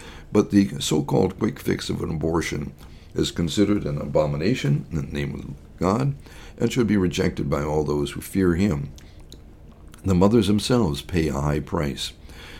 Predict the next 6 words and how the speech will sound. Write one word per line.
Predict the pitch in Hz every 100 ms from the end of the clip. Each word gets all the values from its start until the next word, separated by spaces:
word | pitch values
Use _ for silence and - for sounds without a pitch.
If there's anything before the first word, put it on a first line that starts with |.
| -
in | 73 78
depression, | 71 - 87 - 120 135 - - - - -
and | 87 82
even | 117 120 98
there's | 85 82
evidence | 78 76 71 82 95 -